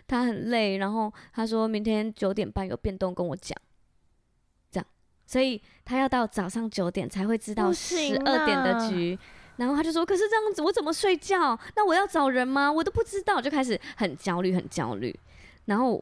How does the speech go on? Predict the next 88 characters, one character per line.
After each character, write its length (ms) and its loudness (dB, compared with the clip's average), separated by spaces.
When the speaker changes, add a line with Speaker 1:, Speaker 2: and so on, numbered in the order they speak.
Speaker 1:
我 100 0
就 160 0
开 160 0
始 80 0
安 180 -2
慰 160 2
他， 160 -2
我 80 -2
就 80 -4
说 240 -2
：“哎， 160 -4
说 300 -4
不 60 0
定 100 0
他 140 0
就， 180 -6
我， 140 -2
反 160 0
正 80 2
我 80 4
就 100 0
是 420 2
听 160 -2
他 140 2
讲 160 -2
完 100 -4
之 60 -2
后， 80 0
我 80 0
就 100 -6
开 100 -2
始 80 -4
帮 80 -4
他 80 -2
找 220 -6
人。” 260 -10
Speaker 2:
嗯。 320 -6
Speaker 1:
对。 120 -2
然 180 -2
后 240 2
他 80 -2
就 120 -2
开 140 0
始， 100 -2
他 60 0
就， 220 0
我， 180 -2
我 40 -2
后 140 0
来 140 2
最 180 0
后 100 0
我 60 0
就 80 -4
帮 140 -4
他 40 -4
祷 140 -6
告， 280 -8
我 80 -10
就 80 -2
跟 140 0
他 60 0
说 280 0
：“我 80 -2
们 100 2
就 320 0
先 220 -2
祷 160 -2
告， 140 -2
我 60 -2
们 80 -8
今 140 -10
天 60 -4
晚 80 -6
上 160 -8
要 80 -4
好 160 -8
好 140 -10
睡 160 -6
觉， 180 -6
因 60 -2
为 60 0
你 100 -4
明 100 -6
天 120 -6
要 80 -6
学 200 -8
习。” 320 -12